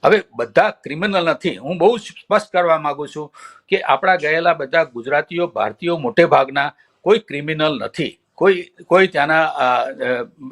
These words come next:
એ-, એ-, એવો ગુનો કરેલા એવા કોઈ છે નહીં.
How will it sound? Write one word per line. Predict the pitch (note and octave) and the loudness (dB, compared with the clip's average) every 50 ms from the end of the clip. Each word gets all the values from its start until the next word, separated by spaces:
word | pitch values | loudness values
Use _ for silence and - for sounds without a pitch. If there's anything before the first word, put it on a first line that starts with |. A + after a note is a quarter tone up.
| - | -6
એ-, | - C#3+ | -2 0
એ-, | D3 E3 - - C#3+ D3+ D#3+ | 0 0 0 2 2 2 2
એવો | - D#3 D#3 F3 F#3+ F#3 | 2 4 4 6 6 4
ગુનો | F3+ - D#3+ D#3 E3+ F3 | 4 2 2 2 2 2
કરેલા | - D#3 D#3 D#3+ D#3+ D#3 D3+ C#3+ C#3+ - - | 0 0 -2 -2 -2 -2 -2 -4 -4 -4 -2
એવા | D3+ D3+ D#3 D#3+ D#3 | -2 2 2 2 2
કોઈ | D#3 - D#3 D#3 | 0 -2 -8 -10
છે | - - - D#3 D#3 D3 | -6 -2 0 2 2 0
નહીં. | B2 G2 D#2+ | -2 -6 -14